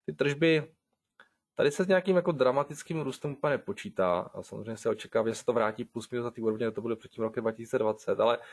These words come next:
je docela zajímavé, že vlastně před tu, před tou pandemií ty tržby docela pěkně rostly a teď se počítá s tím, že by růst neměly.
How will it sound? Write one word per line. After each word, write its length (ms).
je 80
docela 260
zajímavé, 500
že 340
vlastně 180
před 160
tu, 240
před 200
tou 120
pandemií 440
ty 80
tržby 320
docela 260
pěkně 280
rostly 440
a 360
teď 300
se 120
počítá 480
s 60
tím, 160
že 100
by 100
růst 240
neměly. 380